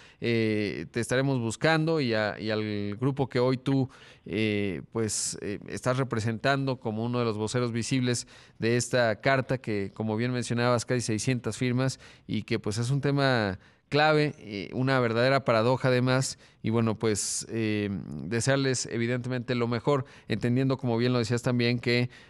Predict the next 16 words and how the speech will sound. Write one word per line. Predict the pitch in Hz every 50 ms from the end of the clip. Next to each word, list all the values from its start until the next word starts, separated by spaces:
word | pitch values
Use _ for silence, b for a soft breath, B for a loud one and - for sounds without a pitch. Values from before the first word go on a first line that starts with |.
| B -
pues, | - 110 110 110 101 - - - -
la | 95 113 110 107
salud | 98 107 110 123 135 131 120 - - - -
es, | - 113 117 113 - - - -
eh, | - - 95 -
obviamente | - 127 131 123 113 117 120 110 - 113
lo | 110 104 92
primordial, | - 104 104 101 104 107 110 123 143 151 151 143 B B B B B -
porque | - 113 110 104 - 113 110 107 104 -
esa | - 113 110 - 127
es | 117 - -
el, | 113 107 98 95 95
la | 95 98
piedra | - 127 135 131 127
angular, | 120 113 113 113 120 120 117
digamos, | 110 107 113 113 113 117 117 - B